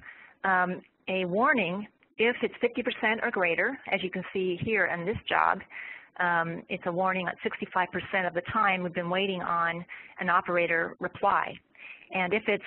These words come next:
greater than seventy-five percent, we have a red for problem. So, um, on the left here, you can go into the command line and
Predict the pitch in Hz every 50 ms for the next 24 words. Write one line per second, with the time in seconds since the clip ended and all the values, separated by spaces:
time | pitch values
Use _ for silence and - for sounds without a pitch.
0 | - - 190 214 240 240 247 196 190 180 - - 240 233 - - 196 175 - -
1 | - - - 175 196 - - 185 175 - - 180 170 170 175 170 - - 170 180
2 | 170 165 196 214 233 233 190 - - - _ _ _ _ _ _ - - 185 -
3 | - 220 220 226 - - - - - - _ _ _ _ _ _ _ _ _ _
4 | _ _ _ _ _ _ _ _ _ _ _ _ _ _ _ _ _ _ _ _
5 | _ - - - - - - - - - - _ - - - 254 247 240 240 233
6 | - - 220 226 214 208 208 214 214 - - _ _ - - 233 262 269 240 233
7 | 233 262 311 330 - - - 220 190 170 175 208 240 - _ _ - - - -
8 | 202 220 226 - - 233 220 214 202 190 196 196 - - _ - - - - _
9 | _ _ _ _ _ _ _ _ _ _ _ _ _ _ _ - - - _ -
10 | 220 202 220 226 240 254 269 262 - 262 214 202 - - 214 196 202 233 262 247
11 | 190 160 175 165 170 180 208 214 - - - - - - _ - 196 190 190 190
12 | 190 185 185 185